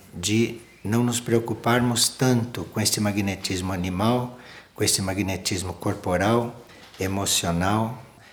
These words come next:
mas irmos desenvolvendo outros tipos de atração, outros tipos de amor-sabedoria, menos concretos, menos animais. E assim vamos desenvolvendo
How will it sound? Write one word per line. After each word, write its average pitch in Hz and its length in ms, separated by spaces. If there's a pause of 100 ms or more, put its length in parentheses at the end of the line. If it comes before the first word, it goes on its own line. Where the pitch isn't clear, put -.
(200)
mas 110 680
irmos 107 320
desenvolvendo 107 960 (360)
outros 131 540
tipos 95 540
de 101 100
atração, 110 720 (320)
outros 117 500
tipos 123 440
de 104 80
amor-sabedoria, 104 1160 (240)
menos 110 460
concretos, 104 800
menos 107 380
animais. 107 640 (280)
E 101 100
assim - 200
vamos 147 240
desenvolvendo 123 1080